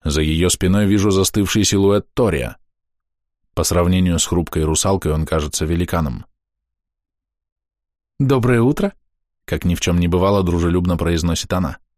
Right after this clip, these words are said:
«Простите, мы вам помешали?» Стою, как истукан.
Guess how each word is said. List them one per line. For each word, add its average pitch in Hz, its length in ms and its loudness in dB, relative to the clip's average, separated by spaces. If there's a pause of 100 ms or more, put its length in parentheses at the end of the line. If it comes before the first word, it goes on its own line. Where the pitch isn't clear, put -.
(720)
«Простите, 143 600 0
мы 110 160 2
вам 120 200 2
помешали?» 131 540 0 (1900)
Стою, 101 440 2
как 98 220 -2
истукан. 76 680 -4